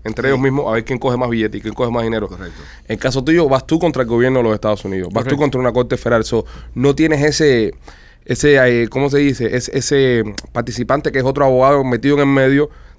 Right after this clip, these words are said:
Speaker 1: tratando de joder, ¿entiendes? Y
Speaker 3: Yes.
Speaker 1: lo, y lo que pasa es que muchas veces entre los abogados se ponen de acuerdo y, y hacen
Speaker 3: Exactamente.
Speaker 1: deals por detrás de los, de los clientes, de
Speaker 3: Sí,
Speaker 1: ambos clientes.
Speaker 3: eso pasa mucho en los accidentes.
Speaker 1: En los accidentes pasa
Speaker 3: Eso
Speaker 1: mucho.
Speaker 3: pasa muchísimo. El abogado se pone de acuerdo con el seguro porque lidian,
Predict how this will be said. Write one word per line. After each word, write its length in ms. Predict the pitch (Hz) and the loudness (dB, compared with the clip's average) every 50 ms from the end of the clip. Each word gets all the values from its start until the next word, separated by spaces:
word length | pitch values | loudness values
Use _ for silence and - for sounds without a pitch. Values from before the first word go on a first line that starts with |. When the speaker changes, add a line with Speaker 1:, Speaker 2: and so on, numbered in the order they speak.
| - | -6
Speaker 1:
tratando 420 | - 120 120 110 127 135 139 139 135 | 0 0 2 4 4 2 4 4 4
de 60 | 123 | 4
joder, 380 | 113 113 113 117 110 95 - | 4 2 2 2 0 0 -4
¿entiendes? 420 | - 104 - 135 135 127 110 - - | -8 -4 -2 -2 0 0 -2 -4 -4
Y 140 | - 127 117 | -2 -2 0
Speaker 3:
Yes. 100 | 139 139 | 2 2
Speaker 1:
lo, 80 | 139 - - - | 0 0 2 2
y 60 | 147 | 2
lo 120 | 139 139 | 2 4
que 100 | 135 135 | 2 2
pasa 280 | 127 151 147 - 160 165 | 2 2 2 4 2 2
es 40 | 165 | 2
que 180 | 165 185 156 139 | 2 0 0 0
muchas 380 | 117 - 151 170 - 180 151 | 0 0 -2 0 2 2 2
veces 360 | 147 175 185 165 - 143 131 - - - - - - - - - | 2 2 2 2 2 0 0 -2 -6 -20 -20 -20 -20 -14 -4 -4
entre 180 | 131 120 156 147 | -2 2 2 4
los 80 | 143 | 6
abogados 300 | 143 139 135 143 170 196 | 6 6 6 6 6 4
se 80 | 165 196 | 4 2
ponen 160 | 190 202 196 | 2 2 4
de 60 | 185 | 4
acuerdo 400 | 160 160 208 226 233 208 139 - - - - - - - - - - | 4 4 2 2 2 0 -2 -2 -6 -18 -20 -20 -20 -20 -20 -10 0
y, 120 | - 139 147 | 2 2 2
y 240 | 143 - 143 143 | 4 4 4 4
hacen 240 | 156 160 - 185 170 | 4 4 2 0 0
Speaker 3:
Exactamente. 120 | 170 165 208 | 2 2 4
Speaker 1:
deals 260 | 220 208 185 165 - | 4 4 4 2 -2
por 160 | - - 147 | -2 -2 2
detrás 260 | 143 143 127 160 170 175 | 2 2 4 4 4 4
de 80 | 180 | 6
los, 260 | 175 175 170 165 160 156 | 4 4 4 4 4 4
de 100 | 160 156 | 4 2
los 80 | 151 | 2
clientes, 400 | - 165 165 180 208 196 - 160 | 4 4 4 4 4 4 2 2
de 60 | 131 135 | 4 4
Speaker 3:
Sí, 40 | |
Speaker 1:
ambos 220 | 156 202 220 190 - | 4 4 2 0 0
clientes. 280 | 160 156 151 143 131 | 2 2 2 2 2
Speaker 3:
eso 120 | 131 110 101 | 0 -2 -2
pasa 300 | 165 156 160 - 165 151 | -2 -2 -2 -2 -4 -4
mucho 280 | 151 160 160 - 165 | -4 -4 -4 -4 -4
en 60 | 139 123 | -4 -4
los 80 | 120 | -6
accidentes. 720 | 120 117 - - 113 110 117 107 98 - 92 90 - - - | -6 -8 -8 -8 -6 -6 -6 -6 -8 -10 -14 -16 -8 -2 0
Speaker 1:
En 80 | 131 | 2
los 100 | 131 127 | 2 2
accidentes 380 | 127 120 - 131 127 123 117 110 | 2 0 2 0 0 0 0 -2
pasa 180 | 113 107 113 | -2 0 0
Speaker 3:
Eso 120 | 110 131 143 | 0 0 0
Speaker 1:
mucho. 120 | - 160 - | 0 0 0
Speaker 3:
pasa 260 | 165 165 - - 170 | 0 -2 -2 -4 -4
muchísimo. 560 | 156 147 127 - - 135 - - 117 107 113 | -4 -4 -4 -4 -6 -10 -8 -8 -6 -6 -6
El 80 | 113 117 | -4 -4
abogado 320 | 117 120 127 143 147 151 147 | -4 -2 0 0 0 0 0
se 100 | - 143 | -4 -6
pone 180 | 127 151 151 | -6 -4 -4
de 40 | 147 | -4
acuerdo 300 | 135 - 156 151 151 143 | -4 -2 -4 -4 -4 -4
con 100 | 127 131 | -4 -4
el 60 | 120 | -6
seguro 420 | - - 131 147 190 220 226 208 - | -4 -4 -4 -2 -2 -2 -2 -2 -4
porque 260 | - 117 - - 113 - | -6 -12 -12 -14 -16 -12
lidian, 380 | - 123 139 151 160 156 151 | -8 -6 -4 -2 -2 -2 -4